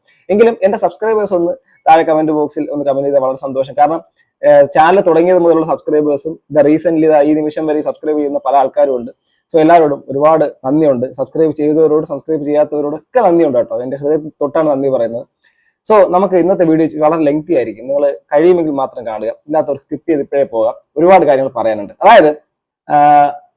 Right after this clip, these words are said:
ആ, മൂപ്പൻ വിവി ഹിയർ ജിനൂസ് രാജ് ടോക്സ് അതിൽ വ്ലോഗ് പിന്നെ മുടിയൻ, മുടിയും താടിയും വളർത്തിയ ലവലാതി അനന്തു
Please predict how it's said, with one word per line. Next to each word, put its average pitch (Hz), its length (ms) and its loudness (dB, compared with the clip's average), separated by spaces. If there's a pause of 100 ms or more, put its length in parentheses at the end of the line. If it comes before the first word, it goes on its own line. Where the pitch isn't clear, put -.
(260)
ആ, 156 140 2
മൂപ്പൻ 220 680 0
വിവി 202 280 2
ഹിയർ 202 260 2
ജിനൂസ് 180 400 0
രാജ് 156 320 4
ടോക്സ് 156 280 -2
അതിൽ 151 300 2
വ്ലോഗ് 156 280 0
പിന്നെ 151 200 -4
മുടിയൻ, 151 460 -2 (180)
മുടിയും 160 260 0
താടിയും 156 320 2
വളർത്തിയ 143 320 0
ലവലാതി 139 440 2
അനന്തു 151 500 -4